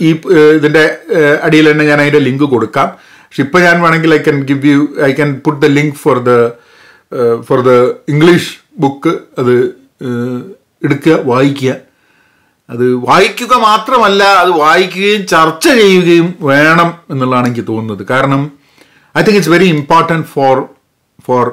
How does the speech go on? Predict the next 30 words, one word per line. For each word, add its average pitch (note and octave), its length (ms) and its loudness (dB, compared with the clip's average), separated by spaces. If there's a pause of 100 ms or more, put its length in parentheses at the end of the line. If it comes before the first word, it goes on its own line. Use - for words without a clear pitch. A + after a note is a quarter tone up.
democracy A#2 640 -4
in A#2 180 -12
our G2+ 200 -6 (240)
nation. F#2 360 -12 (1000)
അപ്പോൾ F3 100 2
അതാണ് A3+ 320 4
ഇന്നത്തെ F3 400 -2 (300)
വല്ലാത്ത D3 320 0
പുസ്തകങ്ങൾ. B2+ 460 -4
അധികമൊന്നും A3 460 0
ഞാൻ B3 140 2
അതിനെപ്പറ്റി A3+ 340 2
പുസ്തകത്തിൻ്റെ A3+ 540 -2
ഉള്ളിൽ A3+ 300 -2
എന്താ G3+ 260 0
എന്നുള്ളതൊന്നും G3 640 0
ഞാൻ F3+ 180 0
കൂടുതൽ F3 320 0
വിശദമായിട്ട് D#3+ 640 -4
പറയുന്നില്ല. B2+ 440 -2 (400)
കാരണം D#3+ 320 2 (140)
ഞാനൊരു F#3 240 0
പുസ്തകത്തിൻ്റെ G3+ 580 0
റിവ്യൂ F#3 460 0
അല്ല C#3+ 200 2
ഞാൻ C3 160 2
ഉദ്ദേശിക്കുന്നത്, A2+ 520 -4
ഞാനൊരു A#2+ 240 -2
ഇൻട്രൊഡക്ഷൻ D3 560 -2
മാത്രമാണ്. G2+ 520 -8